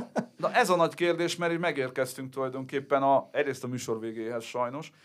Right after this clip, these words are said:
Speaker 2: másrészt meg a fő kérdéshez, hogy hát lehetséges, hogy Viktorunk nagyon eltérően olvasta a történelmet, vagy nagyon eltérően jósolta meg,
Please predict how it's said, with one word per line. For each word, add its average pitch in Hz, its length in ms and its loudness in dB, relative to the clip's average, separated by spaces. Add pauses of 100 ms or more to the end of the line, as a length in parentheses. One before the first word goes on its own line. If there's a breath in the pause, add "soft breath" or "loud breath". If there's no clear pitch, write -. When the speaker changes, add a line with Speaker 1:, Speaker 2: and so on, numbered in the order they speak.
(160 soft breath)
Speaker 2:
másrészt 160 420 4
meg 165 100 -6
a 156 60 -6
fő 143 240 -6
kérdéshez, 113 680 -8
hogy 131 200 -10 (540)
hát - 140 -20
lehetséges, 170 520 -4
hogy 156 120 -6
Viktorunk 147 580 -6 (480)
nagyon 117 640 -2
eltérően 101 720 -4 (160)
olvasta 98 720 -10 (260)
a 95 140 -12
történelmet, 101 680 -4
vagy 123 120 -2
nagyon 131 260 -2
eltérően 117 600 -2
jósolta 104 520 -8
meg, 117 240 -10